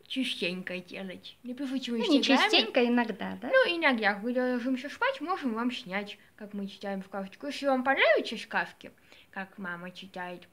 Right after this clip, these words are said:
Speaker 1: то пишите в Инстаграме, будем так иногда делать, если захо-, если вам захочется, конечно. Всем пока, ставьте лайки и подписывайтесь,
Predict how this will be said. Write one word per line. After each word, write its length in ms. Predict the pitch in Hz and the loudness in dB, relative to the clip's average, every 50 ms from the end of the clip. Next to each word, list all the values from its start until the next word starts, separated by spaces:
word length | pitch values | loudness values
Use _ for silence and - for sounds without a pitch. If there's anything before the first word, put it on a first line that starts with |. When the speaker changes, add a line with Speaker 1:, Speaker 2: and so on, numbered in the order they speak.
| - - - _ _ _ | -20 -20 -20 _ _ _
Speaker 1:
то 80 | - 370 440 523 587 - | -2 0 2 2 2 2
пишите 360 | 494 - - 349 339 - - | 0 -4 -2 -6 -6 -6 -4
в 40 | 440 | -4
Инстаграме, 560 | 466 440 - - 494 466 381 339 349 370 359 294 | -4 -6 -4 -4 -4 -2 0 -2 -2 -2 -4 -6
будем 300 | 233 247 247 320 294 254 | -6 -6 -8 -10 -10 -10
так 240 | - 254 262 - | -10 -12 -12 -12
иногда 280 | 240 202 196 202 226 254 | -12 -12 -12 -10 -10 -10
делать, 380 | 254 196 196 190 196 196 196 - | -10 -10 -10 -10 -10 -12 -12 -14
если 220 | 202 196 - 202 | -16 -14 -12 -14
захо-, 500 | 196 - - - - - - - - - _ _ - - | -14 -14 -18 -20 -20 -20 -18 -18 -18 -18 _ _ -18 -14
если 260 | 208 202 202 - 226 | -14 -12 -12 -8 -4
вам 180 | 214 214 214 202 | -2 -2 -2 -2
захочется, 600 | 214 220 208 - 185 156 190 - - _ - 208 | -4 -6 -6 -6 -8 -8 -10 -16 -20 _ -20 -18
конечно. 520 | - 202 196 196 196 196 - - 247 247 247 _ _ _ _ - _ - - - - _ _ | -14 -12 -12 -10 -12 -12 -14 -14 -16 -16 -16 _ _ _ _ -20 _ -20 -20 -20 -20 _ _
Всем 260 | - - - 440 508 508 - | -10 -2 0 0 0 2 2
пока, 400 | - 233 226 - - 226 214 214 214 - | -2 -2 0 2 4 4 4 4 0 -8
ставьте 440 | - - 233 220 214 214 - - 294 | -4 -2 0 0 -2 -4 -10 -12 -6
лайки 400 | 320 370 440 466 453 427 - - | 2 4 4 4 4 0 -6 -14
и 80 | - 247 | -16 -10
подписывайтесь, 840 | - 285 294 277 - - 294 285 220 - 202 190 185 190 185 - | -6 -4 -4 -4 -6 -6 -8 -8 -6 -6 -8 -10 -10 -12 -14 -18